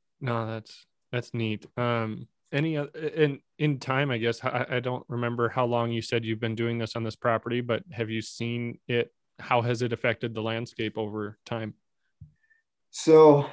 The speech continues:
Speaker 2: um, our true rotations that we've had in, we do have one lease that Dad had since the eighties that we still have, and it will outperform anything that we've added to it as far as rotational grazing, running sheep through it,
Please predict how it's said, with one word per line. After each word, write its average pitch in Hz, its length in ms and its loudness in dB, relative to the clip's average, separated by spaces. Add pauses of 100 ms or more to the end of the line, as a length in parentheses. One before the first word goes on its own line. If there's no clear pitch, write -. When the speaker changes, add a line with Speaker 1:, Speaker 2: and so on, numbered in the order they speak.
(120)
Speaker 2:
um, 131 680 4 (280)
our 120 240 0
true 190 320 4
rotations 156 720 6
that 127 200 2
we've 135 240 2
had 127 260 4
in, 127 220 0
we 131 100 2
do 143 180 8
have 139 220 8
one 131 360 4
lease 131 400 2
that 113 400 0 (500)
Dad 123 320 6
had 127 400 2
since 127 320 -2
the 123 160 -2
eighties 139 600 0 (520)
that 127 180 2
we 127 80 0
still 139 360 6
have, 131 520 4
and 120 160 -2
it 139 160 0
will 123 120 -2
outperform 127 840 0
anything 127 440 -2
that 113 100 -4
we've 120 240 -4
added 123 360 0
to 135 200 0
it 139 80 0
as 123 100 -10
far 120 220 0
as 113 80 -6
rotational 123 600 -4
grazing, 117 440 -2
running 113 240 -4
sheep 127 280 -6
through 127 280 -4
it, - 140 -10